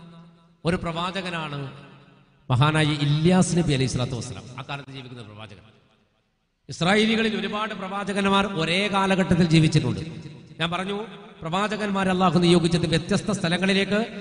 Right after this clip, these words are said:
വ്യത്യസ്ത കാലഘട്ടങ്ങളിലേക്കാണ്. എല്ലാ പ്രവാചകന്മാർ, പരിശുദ്ധ റസൂൽ മുഹമ്മദ് മുസ്തഫ സല്ലല്ലാഹു അലൈഹി വസല്ലമ അണ്ടകടാഹത്തിന്റെ പ്രവാചകനായി അല്ലാഹു നിയോഗിക്കുന്നതിന് മുമ്പ് നിയോഗിക്കപ്പെട്ട പ്രവാചകന്മാർ ചില സ്ഥലങ്ങളിലേക്ക് പ്രത്യേകമായി നിയോഗിച്ചവരാണ്.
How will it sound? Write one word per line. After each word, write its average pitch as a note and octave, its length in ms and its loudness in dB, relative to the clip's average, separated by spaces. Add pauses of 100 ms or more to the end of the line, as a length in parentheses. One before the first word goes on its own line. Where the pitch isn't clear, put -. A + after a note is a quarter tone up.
(160)
വ്യത്യസ്ത E3 360 0
കാലഘട്ടങ്ങളിലേക്കാണ്. F3 1120 -2 (1000)
എല്ലാ F#3 240 4
പ്രവാചകന്മാർ, G3+ 760 2
പരിശുദ്ധ F3+ 400 4
റസൂൽ G3+ 260 6
മുഹമ്മദ് F#3+ 360 4
മുസ്തഫ F#3+ 380 2
സല്ലല്ലാഹു F#3 400 -2
അലൈഹി F#3 60 -4
വസല്ലമ F#3 360 -4 (260)
അണ്ടകടാഹത്തിന്റെ F#3+ 880 8
പ്രവാചകനായി F#3 580 6
അല്ലാഹു F3+ 300 0
നിയോഗിക്കുന്നതിന് F3 640 -2
മുമ്പ് F#3 600 0 (380)
നിയോഗിക്കപ്പെട്ട F3 680 4
പ്രവാചകന്മാർ E3+ 840 6 (1200)
ചില A3+ 120 -2
സ്ഥലങ്ങളിലേക്ക് F#3 580 -4
പ്രത്യേകമായി E3 440 -8
നിയോഗിച്ചവരാണ്. C#3 540 -8